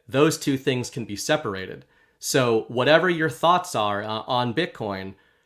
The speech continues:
Trump goes out and says, "Central bank digital currencies will not happen on my watch. We will not allow this to happen." Most of the maga normie audience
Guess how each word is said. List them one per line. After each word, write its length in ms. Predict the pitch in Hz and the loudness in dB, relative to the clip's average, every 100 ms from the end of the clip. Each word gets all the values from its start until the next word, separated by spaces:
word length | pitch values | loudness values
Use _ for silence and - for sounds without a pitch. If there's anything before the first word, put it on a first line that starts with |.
| _ | _
Trump 440 | - 143 156 160 | 0 4 2 0
goes 320 | - 131 165 185 | 2 4 4 4
out 420 | 165 117 110 - | 4 4 0 -4
and 180 | 131 120 | -4 -2
says, 760 | - - 160 107 95 95 - - _ _ _ | 0 4 4 4 -2 -8 -8 -12 _ _ _
"Central 540 | - - 151 160 185 | -4 0 2 2 0
bank 320 | 160 151 156 | 2 2 2
digital 340 | 156 135 135 151 | 2 2 2 0
currencies 800 | 147 131 113 - 107 104 113 - | 0 -2 -2 -4 -4 -4 -6 -10
will 240 | - 131 123 | 0 2 2
not 440 | 113 120 139 147 | 2 6 6 4
happen 640 | - 151 147 101 87 87 _ _ - | 2 2 2 -2 -8 -14 _ _ 0
on 200 | 127 127 | 2 4
my 180 | 120 120 | 2 2
watch. 520 | 110 92 - - - _ _ | 0 -2 -4 -14 -16 _ _
We 180 | 117 147 | 2 4
will 180 | 131 127 | 4 2
not 300 | 117 127 147 | 2 4 4
allow 360 | 147 131 131 131 | 4 4 2 2
this 220 | 127 - | -2 -4
to 120 | 120 | -4
happen." 420 | 117 104 - 147 - _ _ _ _ _ _ _ _ _ | -2 -4 -6 -14 -20 _ _ _ _ _ _ _ _ _
Most 480 | 120 135 196 - - | 2 8 10 8 4
of 140 | 185 | 2
the 80 | 165 | 4
maga 380 | 151 139 156 151 | 4 6 6 4
normie 420 | 139 131 135 127 | 4 2 2 2
audience 760 | 123 165 127 95 95 - - | 6 6 6 0 -6 -6 -8